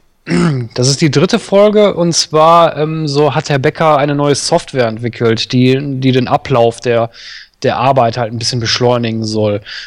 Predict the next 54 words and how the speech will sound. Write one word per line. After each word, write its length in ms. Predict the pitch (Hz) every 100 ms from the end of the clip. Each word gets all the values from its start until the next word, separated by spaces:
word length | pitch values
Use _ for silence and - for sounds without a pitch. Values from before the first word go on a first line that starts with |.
| -
Und 400 | 127 123 123 -
dazu 240 | 139 -
müssen 360 | 147 156 - 135
halt 160 | 139 127
alle 180 | 139
Mitarbeiter 440 | 147 147 135 139 139
einen 180 | 127 117
Kurs 420 | - 147 147 -
machen, 440 | 120 110 110 107
um 280 | - 113 117
mit 320 | 113 113 113
dieser 200 | 123 120
Software 480 | - 139 - 127 110
umzugehen. 500 | 113 110 117 110 110
Und 140 | 113
Stromberg, 580 | - 135 139 139 135 -
äh, 200 | 127 135 107 -
schnallt 440 | - 139 131 139
das 180 | 131 -
aber 200 | 117 107
überhaupt 500 | 107 101 104 110 -
nicht. 280 | 104 110 - -
Also 180 | 123 131
er 100 | 123
kommt 200 | 151 147
damit 240 | 139 143
überhaupt 420 | 143 123 120 151
nicht 200 | 143 117
klar 240 | - 139 147
mit 140 | 135
der 100 | 127
Technik. 460 | - 143 - 160 -
Und, 440 | 139 139 139 135 -
ähm, 260 | 135 135
am 140 | 123 127
Ende 580 | 131 160 165 160 160 -
des 160 | 139 -
Kurses 500 | - 160 147 135 -
müssen 240 | 139 -
die 80 | 135
halt 120 | 131
so 60 | 131
einen 60 |
kleinen 260 | - 123 127
Test 380 | - 139 - -
machen. 280 | 113 - 110
Und 120 | 113
er 100 | 131
ist 120 | -
der 100 | 120
Einzige, 400 | 131 156 139 143
der 160 | 135 127
halt 280 | 143 -
noch, 240 | 139 127